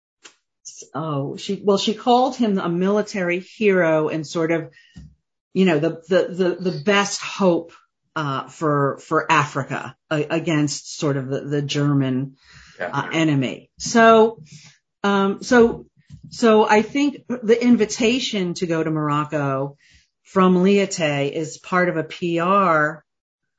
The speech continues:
Speaker 1: effort to bring influential people. And who is more influential than Wharton, especially since you know she loves to write about places she visits. You, you just couldn't have a better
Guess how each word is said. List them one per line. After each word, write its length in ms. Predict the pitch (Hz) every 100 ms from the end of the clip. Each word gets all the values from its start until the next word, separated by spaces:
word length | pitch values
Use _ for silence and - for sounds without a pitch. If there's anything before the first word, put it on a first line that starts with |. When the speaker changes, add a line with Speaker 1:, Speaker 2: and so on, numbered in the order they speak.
| _ _ _
Speaker 1:
effort 600 | 170 156 147 131 - - - _ _ _ _ _ _ _ _ _ -
to 600 | 190 170 160 160 160 - -
bring 480 | 147 165 190 214 226
influential 840 | - 175 - 165 156 147 143 143
people. 500 | 139 180 180 147 123
And 160 | 156 165
who 200 | 196 214
is 120 | 202
more 200 | 185 185
influential 800 | 180 175 - 165 156 156 165 151
than 200 | 151 151
Wharton, 560 | 165 208 127 117 - -
especially 640 | 165 - 226 240 - 190
since 320 | 180 180 170
you 80 | 180
know 220 | 175 180
she 200 | 180 -
loves 300 | 170 170 165
to 100 | -
write 240 | 165 165 170
about 280 | 156 147 -
places 400 | 151 143 147 139
she 140 | 156
visits. 640 | 160 170 117 - - - _ _ _ _ _ _
You, 140 | 180 196
you 140 | 190
just 260 | 185 208 -
couldn't 300 | 220 190 175
have 460 | 170 175 170 165 -
a 80 | 151
better 640 | 156 151 147 135 143